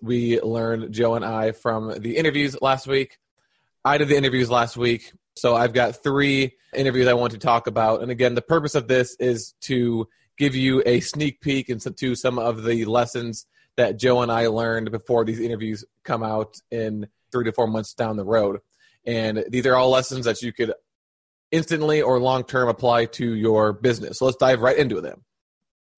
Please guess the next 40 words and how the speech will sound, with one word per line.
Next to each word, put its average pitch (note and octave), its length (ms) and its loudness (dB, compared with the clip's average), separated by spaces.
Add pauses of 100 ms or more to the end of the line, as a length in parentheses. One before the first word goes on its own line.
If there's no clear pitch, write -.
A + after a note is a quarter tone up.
(120)
The C#3 100 2
first F3 260 4
interview D#3+ 240 4
I D3+ 60 6
did C#3+ 200 4
was B2+ 120 2
with A#2+ 160 0
Mark B2+ 300 0
Owens. C3 420 2 (560)
He's C3+ 100 0
been C3+ 140 4
in B2 80 0
real C3 160 4
estate C3 340 2
for A#2+ 500 4
seventeen B2 1000 -2
years, B2 640 0 (500)
owns C3+ 240 2
over B2+ 240 4
a A#2+ 60 4
hundred C3 260 0
units, C#3+ 540 0 (320)
has A#2 100 -8
done C3 80 0
over A#2+ 160 4
two C#3+ 180 -2
hundred C3 200 2
wholesales, A#2+ 720 2 (280)
and B2 120 -2
he A#2+ 100 0
actually C3+ 260 -2
self-manages A#2+ 800 0
all A#2 200 2
of A2 60 -4
his A2 200 -8
units. A2 400 -6 (760)
We B2 140 -2
definitely D3+ 240 4
talked C#3 300 2
about B2+ 500 2